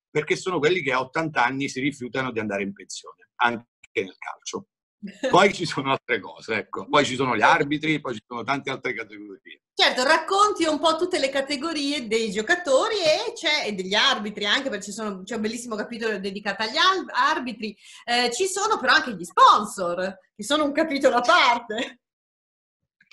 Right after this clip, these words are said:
Speaker 1: Soprattutto il magnate, perché il magnate è in grado, in realtà non ha nessuna valenza sul campo di calcio, eppure è in grado di rovinarti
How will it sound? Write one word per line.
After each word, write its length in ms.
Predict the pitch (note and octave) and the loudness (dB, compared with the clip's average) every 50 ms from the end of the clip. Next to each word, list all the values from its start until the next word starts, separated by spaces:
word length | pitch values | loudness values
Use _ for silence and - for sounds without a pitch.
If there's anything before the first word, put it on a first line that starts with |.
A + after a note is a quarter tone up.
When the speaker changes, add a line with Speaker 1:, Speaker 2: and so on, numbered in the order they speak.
| - - G3+ G3+ G3+ G3+ E3 | -10 -8 -8 -6 -6 -8 -8
Speaker 1:
Soprattutto 640 | - - - C3+ C3 D3+ D#3+ D#3 E3+ G3+ G3 G3 F3+ | -6 -2 0 4 6 6 6 8 6 4 6 8 8
il 140 | F3+ E3 D#3+ | 8 8 8
magnate, 760 | D#3+ E3 D#3+ D#3+ E3 E3 E3+ F#3 F#3 D#3+ - G2+ - A2 G#2 | 6 4 4 4 2 4 4 6 6 6 4 2 -2 -6 -4
perché 240 | G#2+ A2+ A2+ - | -4 -4 -2 -2
il 80 | C#3 C#3 | -2 -2
magnate 380 | C#3+ D3 D3 E3+ F#3 F3+ D#3 E3 | -2 -4 -4 -4 -6 -2 0 0
è 60 | D3+ | 0
in 120 | C#3+ C#3+ | 0 0
grado, 540 | C#3 D3 D3 D3 D3+ D3 C#3+ C#3+ D3 D3+ - _ | -2 0 0 0 0 0 -2 -4 -4 -6 -6 _
in 120 | - C#3 D3+ | -4 -2 -2
realtà 260 | F3 F3 - - A#3+ | -2 0 0 0 0
non 180 | A3+ G3+ F3+ | 0 0 0
ha 80 | D#3+ D#3 | -2 -2
nessuna 580 | D3+ D3+ D#3 D3+ D#3 - - - G#3 G#3+ G#3 F#3+ | -2 -2 -4 -6 -8 -10 -10 -8 -4 -2 -2 0
valenza 560 | F3+ E3 E3 F#3 F#3 D#3+ B2+ - - A#2 G#2 | 0 0 0 0 -2 -2 -4 -6 -8 -10 -10
sul 180 | - A2+ G#2+ | -10 -12 -10
campo 320 | A2+ - B2+ B2 B2 - B2 | -2 0 0 0 0 -4 -6
di 140 | A#2+ B2 B2 | -6 -2 2
calcio, 340 | C3+ C#3+ D#3 D#3 D#3 - | 4 4 4 4 0 -2
eppure 560 | B2+ - - D#3+ D#3+ C#3+ C3 - - _ _ _ _ | -4 -2 0 0 2 2 0 -2 -6 _ _ _ _
è 100 | - - | -4 -4
in 140 | C3 C3+ C#3 | -2 2 4
grado 340 | C#3+ D#3 E3+ E3+ D3+ D#3 | 4 6 6 4 4 2
di 340 | C#3+ C3+ C#3 C3+ A#2+ - _ _ | 0 2 0 0 0 -4 _ _
rovinarti 1200 | _ A#2 C3 C#3+ F3+ F#3+ F3 E3+ E3 D#3+ D#3+ E3 E3 C#3 - _ - D#3 D3+ D3+ D3+ D3 C#3+ - | _ 0 2 4 4 4 4 2 2 2 2 2 0 -2 -6 _ -2 0 0 0 0 -2 -4 -8